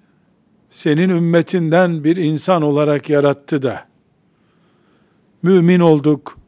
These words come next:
mümin yaşadık, mümin öldük, mezarımızda bekledik, sonra mahşere kalktık.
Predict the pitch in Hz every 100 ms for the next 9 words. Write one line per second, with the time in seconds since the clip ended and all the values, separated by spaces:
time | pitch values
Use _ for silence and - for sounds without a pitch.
0 | _ - 151 160 156 160 151 139 143 135
1 | 139 123 - _ _ _ - 160 202 160
2 | 196 208 180 156 151 123 156 - - -
3 | _ _ _ _ _ _ _ _ _ _
4 | _ _ - 160 180 175 180 170 147 165
5 | 160 156 160 143 151 135 - _ _ _
6 | _ _ _ _ _ _ - 147 151 165
7 | 156 156 139 170 156 147 160 143 123 151
8 | 131 - -